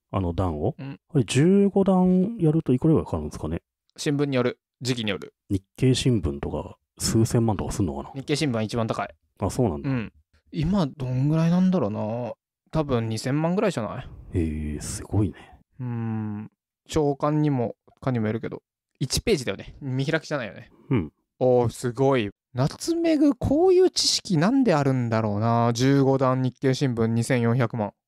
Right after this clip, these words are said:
Speaker 2: おい。
Speaker 1: おー。
Speaker 2: すごい。大きい桁合ってんの、すごい。
Speaker 1: うん。
Speaker 2: うん。
Speaker 1: メルカリとかもね、これ出してましたね、上場した時ね。
Speaker 2: はいはい。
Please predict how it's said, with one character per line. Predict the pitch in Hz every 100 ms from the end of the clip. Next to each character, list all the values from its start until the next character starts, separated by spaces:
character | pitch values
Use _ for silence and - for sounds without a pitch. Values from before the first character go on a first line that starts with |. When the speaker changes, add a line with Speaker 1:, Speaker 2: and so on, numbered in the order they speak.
| -
Speaker 2:
お | 117 123 120
い。 | 104 - _ 110
Speaker 1:
お | 98 90 87 82 78 73 71
ー。 | - - _ -
Speaker 2:
す | - 120
ご | 131 120
い。 | 98 _ _ -
大 | 123 -
き | 175
い |
桁 | - 120
合 | 110
っ | -
て | 110
ん | 107
の、 |
す | - 117
ご | -
い。 | - _ -
Speaker 1:
う |
ん。 | 98 85 73 71 _ _ -
Speaker 2:
う | 120
ん。 | 120 110
Speaker 1:
メ | 107 135
ル | 175
カ | 180
リ | 180
と | -
か | 98
も | 82
ね、 | 80
こ | -
れ | 78
出 | 85
し | -
て | 76
ま | 73
し |
た | -
ね、 | 82
上 | 85 78
場 | 76
し | 76
た | 85
時 |
ね。 |
Speaker 2:
は | 113
い | 82
は | 104
い。 | 98